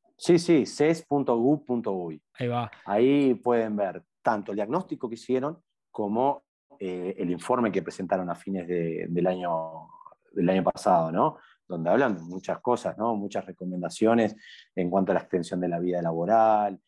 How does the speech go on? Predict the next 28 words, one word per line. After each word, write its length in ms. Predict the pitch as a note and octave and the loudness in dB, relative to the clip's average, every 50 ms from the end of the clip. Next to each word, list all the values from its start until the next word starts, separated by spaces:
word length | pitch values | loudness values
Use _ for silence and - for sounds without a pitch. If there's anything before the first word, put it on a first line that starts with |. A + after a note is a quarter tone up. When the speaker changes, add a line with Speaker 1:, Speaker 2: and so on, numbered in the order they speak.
| _ _ _ - | _ _ _ -16
Speaker 1:
el 200 | E2+ D#2+ - - | -16 -16 -12 -8
tiempo 340 | G2 F2+ F2+ E2+ F#2 F2 | -8 -8 -6 -6 -6 -4
de 80 | E2+ E2+ | -4 -6
aportación, 1120 | E2+ - - E2+ E2 - F2 - - - G#2+ A2+ A2+ A2 G#2+ G#2+ G#2 G2 F#2+ F#2+ F#2 - _ _ _ _ _ _ | -6 -8 -10 -10 -6 -6 -8 -6 -2 0 2 2 4 4 4 2 2 2 0 -4 -6 -10 _ _ _ _ _ _
bueno, 320 | - F#2+ F2+ E2 D#2 D2+ _ _ _ _ - _ _ - | -4 -2 -2 -2 -4 -8 _ _ _ _ -20 _ _ -2
Speaker 2:
Sí. 100 | - C#3 | 0 2
Speaker 1:
eh, 160 | C3+ C3+ E2 E2+ | 2 2 0 0
una 260 | G#2 G#2+ G#2 G2+ F#2+ | 0 2 2 2 2
serie 400 | - - G#2 G2+ G#2 G2+ F#2+ F2 | 2 2 4 6 6 6 6 4
de, 280 | E2+ E2+ E2 D#2 - _ _ _ _ _ - | 2 0 -2 -2 -6 _ _ _ _ _ -4
de 140 | F2+ F#2 | -2 0
modificaciones 680 | F#2 F#2 F#2 F2+ - G2 - G2 F2+ - G#2+ A2 A#2+ - | 2 2 2 2 0 0 0 0 0 2 2 0 2 2
que, 220 | G#2+ F2+ E2 - | 0 -2 -2 -2
que, 260 | - - E2+ D#2+ - _ | -6 -6 -6 -8 -8 _
que 120 | - - | -10 -10
se 100 | - - F#2 | -4 -2 -2
evaluarán. 520 | E2+ E2 E2 E2+ F2+ F#2 G2+ F#2 E2 - _ _ _ _ - - _ | 0 0 2 2 2 2 2 0 0 -6 _ _ _ _ -20 -12 _
Speaker 2:
Sí, 180 | - F3+ F3+ E3 | 4 6 6 6
que 120 | E3+ E3 | 6 2
no 220 | E3 A2 E3 F3+ | 0 0 0 0
es 100 | F#3 E3+ | 2 2
algo 180 | G#3 G#3 G3+ F#3+ | 2 2 2 2
simpático, 800 | - F3 E3 D3 F#3 F3+ F3 - G3+ F#3+ - A3 A3+ B3+ B3+ _ _ _ _ _ _ _ _ _ _ - | 2 2 2 6 6 4 4 4 -2 0 2 2 2 2 -2 _ _ _ _ _ _ _ _ _ _ -8
pero, 640 | C3+ C3 C3+ C3+ C3+ C3 B2+ B2+ B2+ A#2+ - - | -6 -4 -2 -2 -2 -2 -2 -4 -4 -6 -8 -8
eh, 300 | - C3 C3 B2+ - - | -8 -8 -8 -8 -6 -2
en 100 | C#3 D3 | 0 2
otros 280 | E3 F3 - F3+ D3+ - | 2 4 4 2 2 2
países 760 | - - C#3+ D3+ E3+ F#3 E3+ - G3 G3+ A3 A#3+ A3+ - _ | 2 2 4 4 4 2 0 2 2 2 2 0 -2 -8 _